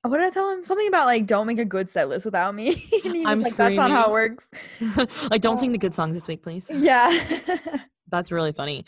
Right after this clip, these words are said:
Speaker 2: Yeah, I feel like when you're in ministry of any kind, whether it's college ministry or you're working in a church or whatever, th-,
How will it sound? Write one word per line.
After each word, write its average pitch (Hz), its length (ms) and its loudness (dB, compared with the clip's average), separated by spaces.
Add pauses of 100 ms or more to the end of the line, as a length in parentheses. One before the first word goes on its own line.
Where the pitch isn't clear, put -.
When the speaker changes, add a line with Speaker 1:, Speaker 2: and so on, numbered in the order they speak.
(160)
Speaker 2:
Yeah, 196 180 4
I 170 80 2
feel 285 100 0
like 320 100 0
when 233 240 -2
you're 240 120 -4
in 277 140 -4
ministry 196 520 -6
of 180 100 -6
any 160 200 -8
kind, 202 420 -4
whether 165 220 -2
it's 156 120 -10
college 165 320 -4
ministry 165 460 -8
or 160 320 -2
you're 160 220 -4
working 160 240 -6
in 156 80 -6
a 160 60 -6
church 160 320 -4
or 160 200 -4
whatever, 160 400 -4 (440)
th-, - 120 -16